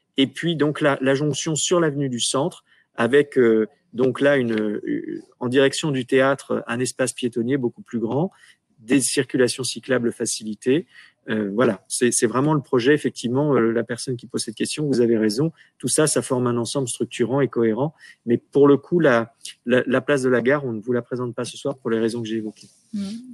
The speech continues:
Speaker 2: Si, il y a des questions, on n'a pas beaucoup de temps, mais on en prend les dernières questions.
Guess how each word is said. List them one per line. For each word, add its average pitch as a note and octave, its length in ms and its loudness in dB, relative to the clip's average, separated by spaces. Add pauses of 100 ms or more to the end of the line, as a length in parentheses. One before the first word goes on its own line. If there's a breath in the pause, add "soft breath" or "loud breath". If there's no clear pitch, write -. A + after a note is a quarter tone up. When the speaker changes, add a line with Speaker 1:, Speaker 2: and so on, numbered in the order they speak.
Speaker 2:
Si, A#3+ 380 -2
il G#3+ 100 -2
y A#3 40 4
a A#3 40 4
des A3+ 160 0
questions, A#3+ 340 0
on F#3+ 160 2
n'a F#3+ 100 4
pas B3+ 120 4
beaucoup A#3+ 240 0
de G#3+ 60 -2
temps, A#3+ 200 4
mais G3 180 4
on F#3 160 0
en G3 120 4
prend G#3+ 200 0
les F#3 140 4
dernières G#3+ 340 0
questions. A3+ 360 0